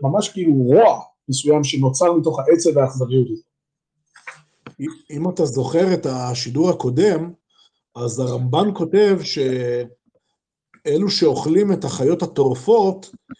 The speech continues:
Speaker 2: הם בעצם
Speaker 1: Mm.
Speaker 2: מכניסים את הנפש של אותו דוב, או אותו נשר, או מה שזה לא יהיה, תנין. אני יודע שיש, אה,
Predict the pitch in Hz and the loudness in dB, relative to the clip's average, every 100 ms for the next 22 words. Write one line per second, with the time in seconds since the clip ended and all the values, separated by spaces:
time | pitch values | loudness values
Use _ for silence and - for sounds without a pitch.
0 | _ - 127 151 139 143 143 139 120 160 | _ -8 -2 2 4 4 4 2 0 0
1 | 165 175 - 147 165 202 202 131 123 - | 0 -2 -4 -6 -2 -2 -4 -8 -8 -14
2 | - _ _ _ - 135 135 131 160 165 | -18 _ _ _ -6 -2 0 0 2 4
3 | 160 139 120 151 208 214 202 175 139 135 | 4 4 2 2 4 4 4 2 0 -2
4 | 123 147 160 151 143 143 175 208 196 196 | -2 2 4 4 0 -2 2 2 2 2
5 | 175 156 135 131 127 151 160 156 123 139 | 2 2 0 -4 -4 -6 -6 -6 -4 0
6 | 147 143 208 175 139 120 147 185 160 113 | 2 4 4 2 -2 -6 -4 -2 -2 -6
7 | - _ _ - 117 139 151 139 151 - | -16 _ _ -14 -6 -2 -2 -2 -4 -2
8 | 151 143 143 | -2 0 -2